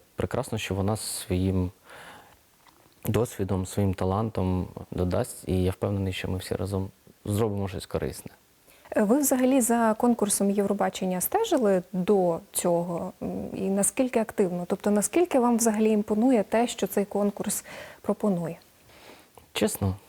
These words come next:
Speaker 1: не стежив.
Speaker 2: Взагалі?
Speaker 1: Ну, стежив, е, як стежив? Ну, от коли, е, піднімався якийсь хайп, м, коли, е, відбирали представника, я як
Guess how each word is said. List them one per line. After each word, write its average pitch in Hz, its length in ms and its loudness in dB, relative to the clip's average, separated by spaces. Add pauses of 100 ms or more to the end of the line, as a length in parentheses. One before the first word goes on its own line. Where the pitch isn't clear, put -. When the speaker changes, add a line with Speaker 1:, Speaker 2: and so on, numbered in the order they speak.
(380)
Speaker 1:
не 123 100 2
стежив. - 540 -6 (320)
Speaker 2:
Взагалі? 240 480 2 (100)
Speaker 1:
Ну, 175 320 4
стежив, 196 640 2
е, 117 380 4
як 113 300 0
стежив? 92 420 -4
Ну, 151 100 2
от 165 120 0
коли, 131 380 4 (640)
е, 95 360 2
піднімався 107 500 0
якийсь 95 260 -2
хайп, 110 280 -4 (1120)
м, 90 420 2
коли, 107 360 2
е, 80 60 -2 (640)
відбирали 95 540 -2
представника, 92 840 -6 (220)
я 101 220 -2
як 104 200 -4